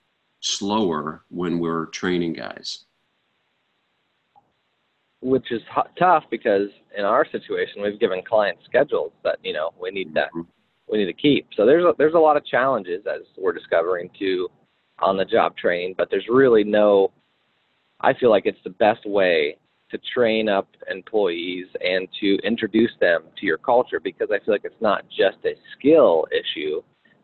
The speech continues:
Speaker 2: it's also a cultural issue. And so how have things been done? And then what things do we wanna perpetuate, and what things maybe do we not wanna perpetuate?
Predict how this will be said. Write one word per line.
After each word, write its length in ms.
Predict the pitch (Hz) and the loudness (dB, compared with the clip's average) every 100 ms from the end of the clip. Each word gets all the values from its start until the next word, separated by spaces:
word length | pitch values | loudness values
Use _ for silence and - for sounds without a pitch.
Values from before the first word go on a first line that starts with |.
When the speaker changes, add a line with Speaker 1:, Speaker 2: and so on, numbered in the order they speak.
| - | -18
Speaker 2:
it's 160 | - | -2
also 260 | 131 139 101 | 0 2 0
a 160 | 80 - | 0 0
cultural 480 | 139 151 - 78 69 | 2 2 2 0 2
issue. 420 | 69 - 73 64 | -2 -4 -8 -6
And 100 | 67 - | -8 -6
so 120 | 78 - | -6 -2
how 220 | 90 98 | 0 0
have 280 | 113 104 107 - | 2 0 0 -8
things 240 | 92 101 95 | -14 -14 -14
been 180 | 85 87 | -12 -8
done? 260 | 78 78 85 _ _ _ _ _ - | -8 -8 -10 _ _ _ _ _ -10
And 140 | 78 | -8
then 220 | 85 87 | -6 -4
what 180 | 92 92 - | -2 -2 0
things 280 | 107 98 98 - | -2 -2 -4 -2
do 160 | 117 | 0
we 160 | 117 127 | 4 4
wanna 220 | 120 110 | 4 4
perpetuate, 800 | - 104 - 143 - 92 80 98 - | 0 -2 -2 -2 -2 -2 0 0 -2
and 100 | 107 | -4
what 200 | 135 143 | 0 0
things 220 | - 110 110 | 0 -2 -2
maybe 280 | 107 104 95 | -4 -4 -6
do 160 | 95 82 | -8 -8
we 140 | 80 | -4
not 240 | 82 151 - | 0 0 0
wanna 220 | 92 80 | -4 -4
perpetuate? 720 | - - 65 - - 57 53 | -10 -8 -8 -8 -12 -12 -12